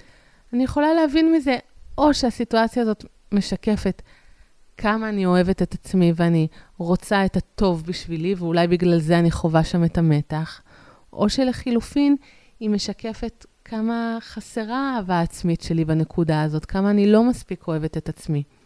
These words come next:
הרבה פעמים יש משאלת לב שהקלפים ייתנו את התשובה הסופית, זאת אומרת, מה את עכשיו משאירה אותי עם שתי אופציות? תני לי אופציה אחת. אבל זה א', לא אפשרי, וב', זה גם לא נכון. הקלפים לא נועדו לסגור לנו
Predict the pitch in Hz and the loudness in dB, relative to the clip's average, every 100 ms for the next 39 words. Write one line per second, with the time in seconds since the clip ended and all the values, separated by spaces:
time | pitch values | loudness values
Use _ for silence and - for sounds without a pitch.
0 | _ - - _ _ _ _ _ _ _ | _ -20 -20 _ _ _ _ _ _ _
1 | _ _ _ - 190 220 - 240 226 233 | _ _ _ -4 0 0 2 4 4 4
2 | 233 208 - - 220 - 190 208 - 233 | 4 4 2 0 0 0 0 0 2 2
3 | 226 190 165 185 - 214 208 - 214 208 | 2 0 0 0 2 2 2 4 2 2
4 | 190 - 170 196 - 185 - 208 165 - | -2 -2 2 2 2 -4 2 0 0 -2
5 | 156 160 180 185 185 185 175 165 170 165 | -2 2 0 0 0 2 2 2 0 0
6 | 160 165 - 160 147 - - - 185 196 | 2 0 0 0 0 -2 -8 -2 0 2
7 | 190 - 196 175 - 196 160 - - - | 0 -4 -4 -4 -2 -2 -2 -8 -18 -20
8 | - - _ _ _ _ - 185 170 180 | -20 -20 _ _ _ _ -6 -2 2 2
9 | - 170 180 - 226 226 - 214 202 - | 0 -2 -2 -2 2 0 4 4 4 2
10 | 208 247 202 190 196 214 180 175 185 185 | 2 4 4 2 2 4 6 8 8 6
11 | 175 - - 165 151 - - - 180 - | 2 -2 2 4 4 0 -20 -12 -8 -4
12 | 180 226 208 202 214 202 175 196 - - | 0 2 4 6 6 6 6 6 4 -20
13 | - _ 180 180 - 180 190 202 | -20 _ -10 -10 -10 -8 -6 -4